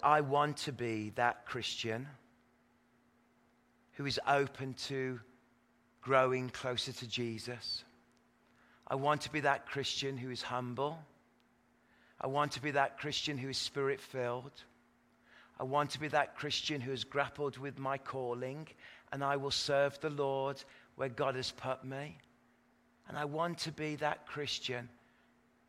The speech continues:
and this is beautiful, who is a catalyst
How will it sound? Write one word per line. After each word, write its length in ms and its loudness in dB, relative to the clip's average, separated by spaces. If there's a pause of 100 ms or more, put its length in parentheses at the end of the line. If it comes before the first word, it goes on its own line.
(100)
and 120 -8
this 160 -4
is 80 -6
beautiful, 600 -8 (960)
who 140 -4
is 140 -2
a 40 -6 (100)
catalyst 960 -6